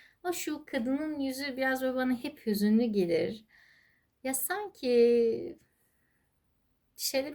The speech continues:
başarmış olmak değilmiş aslında istediğiniz şey.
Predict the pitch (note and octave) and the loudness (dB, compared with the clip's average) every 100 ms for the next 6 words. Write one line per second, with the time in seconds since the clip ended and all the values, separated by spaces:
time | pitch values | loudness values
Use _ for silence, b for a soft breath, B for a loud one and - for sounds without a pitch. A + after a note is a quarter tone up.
0 | - G#3+ G#3+ - A#3+ B3+ - - A3+ G#3+ | -8 -4 -4 -2 0 -2 -6 -6 0 2
1 | G#3+ A3 A3 _ _ _ _ _ _ _ | 2 0 -4 _ _ _ _ _ _ _
2 | _ _ _ _ _ _ _ _ _ _ | _ _ _ _ _ _ _ _ _ _
3 | _ _ _ _ _ _ _ - A3+ B3+ | _ _ _ _ _ _ _ 6 8 8
4 | A3+ F#3 - F3+ F#3+ - F3+ E3 F3 - | 6 2 -2 -8 -8 -8 -8 -8 -8 -10
5 | E3+ E3 F3 F3 G3 - - - G3+ | -12 -12 -12 -10 -10 -12 -14 -12 -12